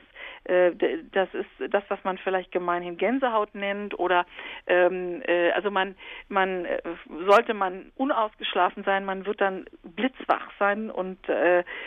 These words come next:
und ja, halt, äh, der Adrenalinspiegel steigt. Daran merkt man das, glaube ich, und das merkt jeder. Dazu muss, braucht es keine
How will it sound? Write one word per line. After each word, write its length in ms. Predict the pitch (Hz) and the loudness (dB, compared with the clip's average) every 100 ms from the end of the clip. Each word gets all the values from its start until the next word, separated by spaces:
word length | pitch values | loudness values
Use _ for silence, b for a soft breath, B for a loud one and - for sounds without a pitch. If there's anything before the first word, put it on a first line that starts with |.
| B | B
und 320 | - 185 196 - | -2 -2 -2 -2
ja, 320 | 185 190 175 | 2 4 4
halt, 400 | 175 175 165 - | 4 2 0 -4
äh, 500 | - - 165 160 156 | -6 -2 0 0 0
der 160 | 139 185 | -2 -2
Adrenalinspiegel 720 | 175 196 202 226 - 185 165 | -2 -2 0 0 -2 -4 -6
steigt. 320 | 151 - 165 - | -2 -2 0 0
Daran 280 | 214 240 | -2 -2
merkt 260 | 220 220 - | 0 -2 -4
man 200 | 202 196 | -8 -6
das, 120 | 180 - | -8 -6
glaube 340 | 175 170 170 | -2 -2 -2
ich, 180 | 170 - | -8 -8
und 140 | - 180 | -8 -8
das 80 | - | -4
merkt 240 | 190 175 | -4 -6
jeder. 460 | 170 175 185 131 98 B B - | -8 -2 -2 -2 -6 B B -6
Dazu 240 | 160 - | -4 -4
muss, 160 | 196 190 | -8 -4
braucht 320 | - 180 - | 2 2 2
es 120 | 185 | -10
keine 500 | - 180 190 202 180 | -6 -4 -2 0 -2